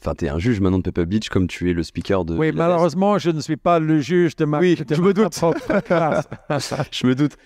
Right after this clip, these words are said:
Speaker 1: Mais je te dis ça parce que c'est, c'est des événements, je pense, pour tout passionné. J'y suis jamais allé et pour moi, ils font partie, sûrement avec Goodwood aussi, des événements les plus majestueux, les plus extraordinaires, les plus,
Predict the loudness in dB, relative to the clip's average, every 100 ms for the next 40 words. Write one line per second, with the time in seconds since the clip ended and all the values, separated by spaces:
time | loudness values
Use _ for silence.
0 | -10 -4 -4 -2 0 0 -2 -2 -4 -4
1 | 0 2 2 2 2 0 -2 -4 -4 -4
2 | -2 -2 0 0 0 -2 -6 -12 -10 -10
3 | -4 0 2 2 2 2 2 2 0 -2
4 | -10 _ _ _ -2 0 -2 -2 -4 -2
5 | -4 -4 -6 -2 0 0 0 -2 0 0
6 | -2 -6 -10 _ _ _ _ -20 -6 -2
7 | 0 2 2 2 0 0 2 0 -2 -2
8 | -2 -2 -2 -2 -2 -4 -2 0 2 2
9 | -2 -2 -2 0 -2